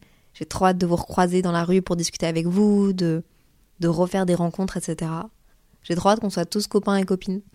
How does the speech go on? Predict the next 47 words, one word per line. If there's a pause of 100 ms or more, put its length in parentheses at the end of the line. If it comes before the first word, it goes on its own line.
(300)
<laughs> (1200)
En
tout
cas,
merci
beaucoup. (200)
Est-ce
que
vous
avez
été
surpris
par
quelques
trucs,
par
certaines
de
mes
réponses
ou
quoi ? (280)
C'est
drôle,
vous
avez
vu,
je
vous
ai
pas
contredit. (400)
À
aucun
moment,
j'ai
dit, «
Ah
non,
ça
c'est
pas
moi. » (360)
J'ose
pas
dire
non.